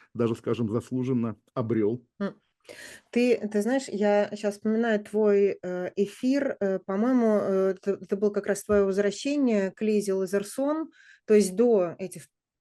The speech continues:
Speaker 2: страшнейших событий, и ты как-то быстро так говор-, э, там была, э, речь про Навального, ты говоришь: «Да нет, Навальный, все, его уже не существует». Я думаю: «Ничего себе,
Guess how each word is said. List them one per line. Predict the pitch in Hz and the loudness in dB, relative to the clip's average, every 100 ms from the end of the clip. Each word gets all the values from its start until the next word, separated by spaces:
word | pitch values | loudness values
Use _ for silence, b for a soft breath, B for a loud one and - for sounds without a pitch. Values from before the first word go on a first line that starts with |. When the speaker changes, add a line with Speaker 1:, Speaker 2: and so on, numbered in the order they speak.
| - | -20
Speaker 2:
страшнейших | - 196 185 214 185 - - | -6 -4 0 0 0 -2 -2
событий, | 208 202 277 320 254 214 | -2 0 0 0 -2 -2
и | 202 | -2
ты | 254 | -4
как-то | 247 214 214 | -2 -4 -4
быстро | 208 226 - 202 | -4 -2 -4 -6
так | 196 | -6
говор-, | 196 202 196 214 175 | 0 2 4 2 0
э, | 175 | -2
там | 202 | 0
была, | 208 202 185 196 190 | 2 2 2 0 0
э, | |
речь | 202 214 - | 0 -2 -4
про | 196 | -6
Навального, | 202 285 247 | -4 -2 -2
ты | |
говоришь: | 202 190 | -2 -2
«Да | 220 | 0
нет, | 240 208 | 0 0
Навальный, | 202 240 226 | -2 0 -2
все, | 208 226 | -2 -4
его | 185 196 | -2 0
уже | 202 202 | 0 -2
не | 196 | -4
существует». | - 202 - - 226 202 160 - B B - | -4 -6 -6 -2 4 4 2 -6 B B -8
Я | 180 | -4
думаю: | 185 190 | -2 -2
«Ничего | 190 226 262 | -2 0 0
себе, | 269 240 214 202 | 0 2 2 0